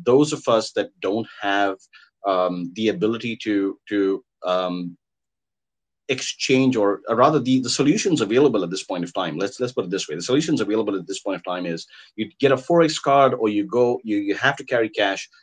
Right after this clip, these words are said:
and then use Forex at an exchange counter, you know, in, in another place. Recently, when I was at,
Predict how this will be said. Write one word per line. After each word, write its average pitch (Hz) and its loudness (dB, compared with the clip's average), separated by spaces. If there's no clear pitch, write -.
and 101 -2
then 101 0
use 107 -4
Forex 104 2
at 98 -2
an 95 -2
exchange 92 -4
counter, 87 -4
you 101 -8
know, 87 -6
in, 98 0
in 107 -4
another 98 -2
place. - -6
Recently, 131 0
when 110 0
I 104 2
was 101 -2
at, 98 -4